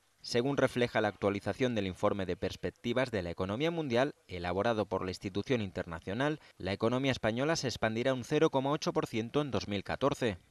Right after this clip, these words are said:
De este modo, las proyecciones del F M I para la economía española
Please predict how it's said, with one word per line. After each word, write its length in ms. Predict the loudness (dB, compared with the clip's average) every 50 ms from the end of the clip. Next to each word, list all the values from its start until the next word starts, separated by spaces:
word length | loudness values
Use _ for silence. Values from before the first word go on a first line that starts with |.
| _ _ -6
De 200 | 0 4 4 4
este 200 | 4 2 0 0
modo, 260 | 2 4 4 4 4
las 200 | 4 4 2 0
proyecciones 640 | 0 0 0 0 0 -4 -2 0 0 0 0 0 0
del 160 | 0 2 2
F 160 | 2 2 0
M 180 | 0 0 0 -2
I 100 | -2 -2
para 280 | 0 0 0 0 0
la 100 | -4 -4
economía 360 | -4 -4 -4 -4 -4 -2 -2 -4
española 580 | -2 0 -2 0 2 2 2 4 2 2 0